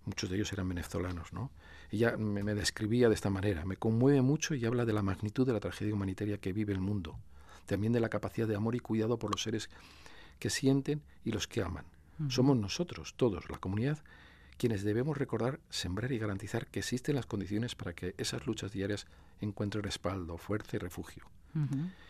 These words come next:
Speaker 1: Esto es lo que, de alguna manera, quiere transmitir con esa voz que estábamos escuchándole a Yamel, ¿no?
Speaker 2: Sí.
Speaker 1: Ella se puso a pie de carretera y se dedicó durante todos estos días, desde el lunes pasado,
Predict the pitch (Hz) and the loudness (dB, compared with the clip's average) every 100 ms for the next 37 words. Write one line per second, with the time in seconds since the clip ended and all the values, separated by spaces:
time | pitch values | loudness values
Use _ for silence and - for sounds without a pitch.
0 | - - - - 135 127 - 101 95 - | -18 -8 -6 0 2 2 0 -4 -4 -10
1 | - - - 101 98 123 117 110 110 107 | -20 -20 -6 -6 0 2 2 0 -2 -2
2 | 107 107 104 101 95 107 107 - - - | -4 -2 -4 -4 0 0 0 -2 -18 -18
3 | - - 104 - 98 101 - - 90 87 | -10 -4 -2 0 0 0 -4 -2 -2 -2
4 | - - 95 87 85 80 87 82 95 101 | -6 -2 0 0 0 -2 -4 -2 0 -2
5 | 82 - 127 - - 127 120 98 104 104 | -4 -6 -8 -8 -6 -2 0 4 4 4
6 | 101 - 101 120 - - 107 104 - 90 | 0 0 0 10 12 12 10 2 0 -2
7 | 98 113 117 - - - - - - - | 2 2 2 -2 -16 -20 -20 -20 -10 -4
8 | 90 - 101 95 98 104 104 98 98 95 | -4 -2 0 0 0 0 0 -2 -4 -6
9 | 87 101 92 98 98 110 147 107 101 95 | -2 -2 -2 -4 -2 2 2 2 -2 0
10 | 107 107 - 98 - 113 | 2 2 0 -2 0 -2